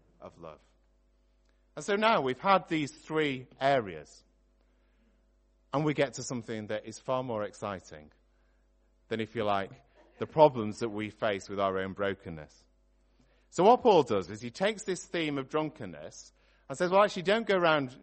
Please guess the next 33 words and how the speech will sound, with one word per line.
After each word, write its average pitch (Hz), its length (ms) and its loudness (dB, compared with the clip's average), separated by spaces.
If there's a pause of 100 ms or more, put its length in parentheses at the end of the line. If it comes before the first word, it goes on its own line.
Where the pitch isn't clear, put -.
getting 127 280 -6
drunk 117 260 -4
on 107 140 -4
wine." 92 400 -4
And 113 80 -4
not, - 320 -6
just 147 180 -8
by 123 140 2
the 113 80 -6
way, 104 140 0
it 101 80 -8
is 110 100 -8
wine 107 400 0 (140)
and 107 120 -6
any 101 160 -4
other 90 200 -6
alcohol. 80 340 -6
It's 76 120 -16
not 110 120 -10
just 92 140 -20
exclusively 82 640 -12
wine. 78 260 -12 (3000)
But 160 120 4
he 175 100 0
says, 185 340 4
"Instead 196 380 2
of 247 120 0
that, 117 320 0 (800)
be 139 140 -4
filled 170 580 2 (640)
with 123 160 -4
the 117 100 0
Holy 123 560 0